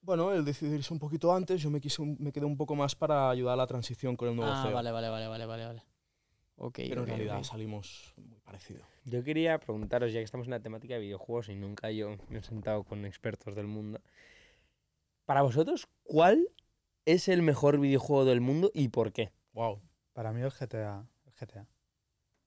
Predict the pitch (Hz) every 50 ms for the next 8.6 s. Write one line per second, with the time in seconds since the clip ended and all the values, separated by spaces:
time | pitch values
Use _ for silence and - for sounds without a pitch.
0 | _ _ _ - 110 110 104 110 107 107 113 113 - - 131 - 123 120 123 123
1 | 123 123 123 131 147 147 - - - - _ _ _ _ _ _ - 139 131 127
2 | 127 120 123 120 117 110 131 131 131 127 131 131 - - - 135 135 139 151 180
3 | 220 - _ _ _ _ _ _ _ _ - 131 113 123 117 117 117 113 107 -
4 | _ - 110 120 113 107 - - - 120 120 127 131 - - _ - 139 120 -
5 | 127 117 120 123 - - 135 143 147 135 123 - - 135 - 131 113 117 110 113
6 | 123 123 127 131 139 160 196 208 - - - _ _ _ _ _ _ _ _ _
7 | _ _ _ - 123 - - 113 113 120 127 131 - - - - _ _ _ _
8 | _ _ _ _ _ - 107 - - 127 143 143